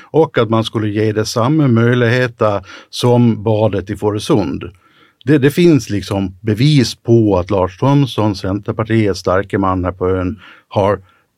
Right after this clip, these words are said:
gått ut och lovat att Romabadet skulle få samma förutsättningar som badet i Fårösund. Så att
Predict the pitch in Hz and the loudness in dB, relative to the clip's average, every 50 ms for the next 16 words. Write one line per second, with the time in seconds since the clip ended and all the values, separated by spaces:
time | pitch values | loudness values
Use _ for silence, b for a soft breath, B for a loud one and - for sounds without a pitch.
0 | _ - - 117 107 - 123 110 104 98 98 110 104 95 95 98 98 104 107 107 | _ -10 -8 -6 -2 0 2 2 0 0 -2 -2 -2 -2 -2 -2 0 0 0 0
1 | 104 104 95 92 87 85 87 - _ _ _ _ - 101 104 110 107 104 101 104 | 0 0 0 0 -2 -4 -8 -12 _ _ _ _ -6 -4 -2 0 -2 0 0 0
2 | 101 104 104 92 90 87 85 - - - - 92 92 - 82 78 - - 98 95 | 2 2 2 0 -2 -4 -6 -8 -10 -10 -8 -8 -6 -6 -8 -8 -6 -4 -2 -2
3 | 98 101 98 98 92 87 87 87 87 90 90 - 95 90 90 - - 78 - - | -2 -2 -4 -4 -4 -4 -4 -4 -4 -6 -6 -8 -8 -8 -8 -10 -12 -12 -10 -10
4 | 90 82 90 87 90 85 87 80 - 85 95 101 110 117 160 127 90 76 69 - | -8 -6 -4 -4 -4 -4 -6 -8 -8 -6 -6 -4 -2 0 0 0 0 -2 -6 -10
5 | - B B B B B B - 127 131 127 | -14 B B B B B B -2 -2 -2 -2